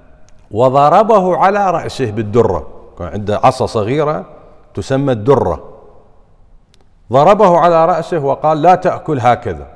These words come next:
إلا وتبين هذا الرجل ملك من ملوك حمير، ملوك اليمن، وهذه طريقته يعني. تعرفوا هذا الملك المسكين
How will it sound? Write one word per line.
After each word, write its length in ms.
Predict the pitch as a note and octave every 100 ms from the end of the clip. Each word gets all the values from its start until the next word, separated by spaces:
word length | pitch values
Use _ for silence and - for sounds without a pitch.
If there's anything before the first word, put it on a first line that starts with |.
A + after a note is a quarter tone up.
| - - _ _ - - - - -
إلا 280 | - B3+ B3+
وتبين 640 | A#3 F3+ F3+ F3 B3 G#3+
هذا 320 | D#3 E3 A#3 A#3+
الرجل 500 | G3 F#3+ G3 G3 - - - - _
ملك 460 | C#3 G3+ G#3 G#3 C3
من 220 | D3+ D#3
ملوك 540 | D3+ E3+ G#3 G3+ - - - - - -
حمير، 460 | F#3 G3 F3+ B2+ - - - - - - _ - - D2+
ملوك 360 | E2 A#2+ C3
اليمن، 420 | D#3 F3 F#3+ D#3+ G2 - - - - - _ - - - -
وهذه 280 | - B2+ C3+
طريقته 460 | C3+ C#3 C3 A#2+
يعني. 240 | G#2 D#2+ E2+ - _ _ _ _ _ _ - - - - - -
تعرفوا 360 | - D3+ E3 G#3
هذا 260 | G3 G3 F3+
الملك 460 | D#3+ E3 F3+ E3
المسكين 800 | C3+ C3 - D#3+ E3 B2 D2+ -